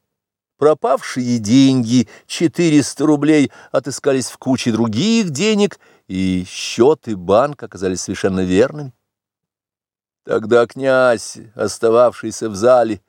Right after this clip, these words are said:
приступил к Зерщикову и потребовал настоятельно, чтобы тот заявил публично о моей невинности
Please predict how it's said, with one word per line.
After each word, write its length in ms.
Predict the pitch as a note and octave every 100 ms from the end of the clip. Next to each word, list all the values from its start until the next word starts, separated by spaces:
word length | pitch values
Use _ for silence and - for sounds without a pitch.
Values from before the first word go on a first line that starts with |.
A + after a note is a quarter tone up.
| _ _ -
приступил 580 | A2+ - A2+ B2+ D#3 D3+
к 60 |
Зерщикову 840 | C3 D3 E3 D#3+ - - - D#3+ D3+ _ _ -
и 140 | A2+
потребовал 720 | A#2+ C3 B2+ D3 E3 A2+ G#2+
настоятельно, 1000 | G2+ G#2 - A2 A2+ F#3 D3 C#3 A2 F#2+
чтобы 220 | - G#2+
тот 140 | A2+ G2
заявил 320 | A2 C3 D3
публично 640 | - B2 B2+ G#3+ - -
о 20 | A2
моей 300 | G2+ G2+ G2+
невинности 1200 | G#2 A2 C#3+ A#3+ A#3 G#3+ G3+ - - - -